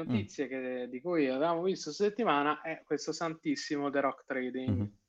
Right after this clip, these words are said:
Speaker 2: Che è successo? È saltato un altro exchange, ragazzi, un altro exchange a zampe per aria.
Speaker 1: Sì, ma niente di nuovo, no? Cioè, la, la grande massima generale, "Not your keys, not your coins", per cui quello,
Speaker 2: Sì.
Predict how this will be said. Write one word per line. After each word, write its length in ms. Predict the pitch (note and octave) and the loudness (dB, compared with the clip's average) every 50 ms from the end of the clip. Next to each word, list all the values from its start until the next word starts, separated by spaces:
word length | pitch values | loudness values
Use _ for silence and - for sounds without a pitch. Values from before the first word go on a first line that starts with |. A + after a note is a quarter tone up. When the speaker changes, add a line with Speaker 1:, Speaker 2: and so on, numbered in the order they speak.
| _ _ _ _ _ _ _ _ _ _ _ | _ _ _ _ _ _ _ _ _ _ _
Speaker 2:
Che 80 | - C4 | 12 12
è 40 | C4+ | 12
successo? 540 | C4 - A3 G3+ - D#3+ D3+ C3 - - - | 12 10 2 4 6 6 6 6 4 0 -6
È 40 | - | 0
saltato 340 | - G#3 G3+ - G#3+ G3+ | 0 0 2 2 2 2
un 60 | G#3 G#3 | 4 4
altro 200 | G#3 - G#3 G3+ | 4 4 2 -2
exchange, 440 | G3 - - G3+ F3 D3 B2+ A#2+ | -2 0 0 2 2 2 0 0
ragazzi, 400 | C3 D3+ D#3+ E3+ D#3 - - - | 2 4 6 6 6 4 2 -6
un 100 | C#3 E3 | -2 2
altro 280 | F#3+ G#3+ G#3 F#3 A3 G#3+ | 4 4 4 4 2 0
exchange 600 | G#3 - - - A#3+ A3+ G#3+ G#3 F#3 D#3 E3+ D#3+ | 0 0 2 6 8 8 8 8 4 -2 -4 -4
a 80 | D#3 - | -6 -6
zampe 420 | - - G3+ G3+ G3 F#3 - F#3+ F#3 | -6 -4 -4 -4 -2 -2 -4 -4 0
per 160 | - F#3+ F#3+ | 2 4 4
aria. 540 | F#3+ F#3 F3 D3+ D3 C#3 C#3 C3+ B2+ B2 B2 - | 4 4 4 2 0 0 -2 -4 -6 -8 -10 -14
Speaker 1:
Sì, 280 | - - - D3+ - - | -12 -4 -2 -2 0 0
ma 160 | E2+ G#2 G#2 | 2 2 4
niente 320 | G#2+ A2 G#2+ G#2+ - A#2 | 4 4 4 8 6 6
di 100 | A2 G#2+ G#2 | 8 8 6
nuovo, 340 | G#2+ A2 G#2 G2+ G2+ G2 | 6 6 6 4 4 2
no? 260 | G2+ G#2 G#2 A2 A2 - | 4 4 2 2 0 -2
Cioè, 400 | - - G2 F#2+ F2+ F#2+ G2 F#2 G2 F#2+ F#2+ - _ _ _ _ _ _ _ _ _ _ _ _ _ _ _ _ _ | -2 0 2 2 2 2 0 0 -2 -4 -6 -8 _ _ _ _ _ _ _ _ _ _ _ _ _ _ _ _ _
la, 420 | - G2+ G2+ F#2+ F#2+ F#2+ G2 F#2+ G2 | 0 2 4 6 6 6 6 4 4
la 120 | G#2+ G#2+ | 4 6
grande 320 | G#2 A2+ A2+ A2+ A#2 A2+ | 6 8 8 8 8 8
massima 960 | A2 A2+ A2+ A#2 - - - A#2 A2+ G#2+ G#2 G2+ G#2 G2+ G2+ G2 G2 G2 G2 G2 F#2+ | 8 6 6 4 4 2 2 4 6 6 6 6 6 6 6 4 4 4 2 2 2
generale, 480 | G2+ G#2 G#2 A#2 A2 G#2 G#2 G2 G2 | 2 4 4 6 6 6 6 6 6
"Not 240 | G2 G#2+ G2+ G2+ - | 4 4 2 2 2
your 120 | A2+ A2 - | 0 0 0
keys, 340 | - - A2 G2+ G2 G2+ | 0 0 2 2 2 2
not 200 | G2 F#2+ F#2 - | 2 0 -2 0
your 120 | - G2 F2+ | -2 -6 -4
coins", 520 | - - G2 F#2+ F2 E2 E2 G#2+ - - - | 0 2 2 2 2 2 0 -4 -6 -10 -12
per 160 | - - - - | -10 -10 -10 -6
cui 300 | - F2+ E2 D#2 D#2+ - | -4 -2 -2 -2 -2 -4
quello, 500 | - F#2+ G2 G2 F#2+ G2 F#2+ F#2 F2+ F2 | -4 -4 -2 0 0 0 0 2 2 2
Speaker 2:
Sì. 160 | E2+ E2 | 0 0